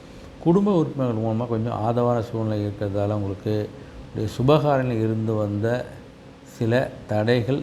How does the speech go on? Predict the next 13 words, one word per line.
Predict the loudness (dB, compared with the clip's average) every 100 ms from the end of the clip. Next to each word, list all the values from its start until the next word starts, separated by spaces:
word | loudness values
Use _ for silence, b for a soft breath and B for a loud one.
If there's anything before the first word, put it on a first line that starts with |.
| -4
தாமதங்கள்லாம் | -4 -4 -2 -2 -2 -2 -2 -4
குறையக்கூடிய | -2 0 0 -2 0 2
ஒரு | 2 0
நாளாக | 0 0 0 -4
இருக்க | -6 -4
போது | -2 -2
உங்களுக்கு. | -4 -4
இன்று | -4 -2 0
முழுவதும் | 4 4 2 -2
உங்களுக்கு | -4 -4 -4
நல்ல | -2 0
ஒரு | 0 -2 -8 B B B -8 0
நன்மை | 2 4 2